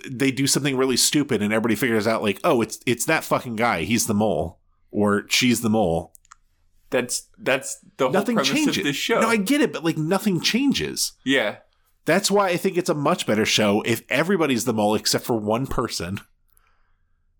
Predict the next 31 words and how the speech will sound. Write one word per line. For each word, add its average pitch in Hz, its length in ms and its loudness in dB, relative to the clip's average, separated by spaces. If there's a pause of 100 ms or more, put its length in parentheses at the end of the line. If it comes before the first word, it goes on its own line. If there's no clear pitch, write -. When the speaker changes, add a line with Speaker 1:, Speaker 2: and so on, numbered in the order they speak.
(180)
Speaker 1:
But 117 220 -2
none 143 300 0
of 139 100 0
them 151 220 -2
know 120 180 4
that 113 160 0
there 120 140 2
are 113 60 2
more 104 200 2
than 101 160 0
one 98 140 0
mole. 110 400 -2 (520)
Speaker 2:
I 139 120 2
thought 131 240 -2
it 107 60 -2
would 113 120 -4
be 110 120 0
funny 104 560 -2 (840)
if 110 500 0
they 113 200 -2
forgot 104 440 -2
to 117 80 -6
tell 101 300 0
one 107 160 2
of 107 140 -6
them 120 360 -4
that 107 160 -2
they 101 120 2
were 98 160 0
the 104 120 0
mole. 98 460 -2